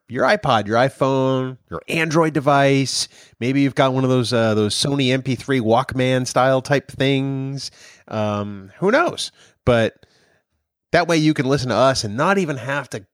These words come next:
go get the podcast yourself. That way you can listen to Dan's mellifluous tones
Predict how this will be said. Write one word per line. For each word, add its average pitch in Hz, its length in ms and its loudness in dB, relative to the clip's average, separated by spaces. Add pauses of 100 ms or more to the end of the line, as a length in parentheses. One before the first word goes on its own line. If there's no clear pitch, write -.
(140)
go 156 180 0
get 151 180 -6
the 139 80 -2
podcast 135 580 -2
yourself. 113 540 -2 (640)
That 143 100 4
way 165 80 2
you 160 80 6
can 143 120 2
listen 139 260 0
to 107 60 0
Dan's 135 440 0
mellifluous 127 640 2
tones 107 420 0